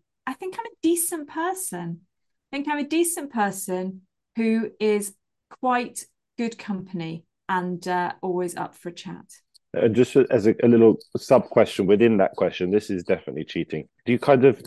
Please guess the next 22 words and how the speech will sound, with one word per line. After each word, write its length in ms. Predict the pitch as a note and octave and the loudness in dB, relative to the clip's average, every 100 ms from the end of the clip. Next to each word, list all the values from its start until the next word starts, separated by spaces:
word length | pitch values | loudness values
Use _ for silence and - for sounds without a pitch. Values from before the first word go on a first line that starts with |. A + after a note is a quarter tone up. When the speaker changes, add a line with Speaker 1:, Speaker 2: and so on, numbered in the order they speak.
| - | 0
Speaker 2:
recognize 680 | A#2 C3+ - A#2+ A2+ G2+ | 2 2 2 2 4 2
yourself 400 | G#2+ G2 - G2 - | 0 -2 0 -2 -2
now 400 | A2+ A#2 G2+ F2 | -4 -2 0 0
as 180 | F2 - | -2 -6
someone 460 | A#2 G2 G2 F#2+ | -6 -4 -6 -6
that 160 | F#2 - | -6 -6
you 160 | G#2 - | -8 -8
might 280 | G#2+ G2+ G2 | -2 -2 -2
have 100 | F#2+ | -2
wanted 360 | F#2 A2+ - F2+ | 0 0 -2 -8
to 100 | F#2 | -8
become 360 | F#2+ - G2+ F2+ | -6 -6 -4 -2
or 80 | |
predicted 560 | - G#2 G#2+ A2+ - F2+ | -4 -4 0 -2 -2 -6
you 140 | F#2+ | -2
would 160 | G2 G2 - | 2 0 -2
become 380 | - - F2+ D#2+ - | -14 -4 -4 -4 -6
when 160 | F#2+ G2+ | -4 -2
you 140 | F#2+ | 0
were 120 | F#2 | 2
a 80 | F#2 | 0
girl? 500 | G2 G#2+ E2 G1+ - | 0 0 0 -4 -14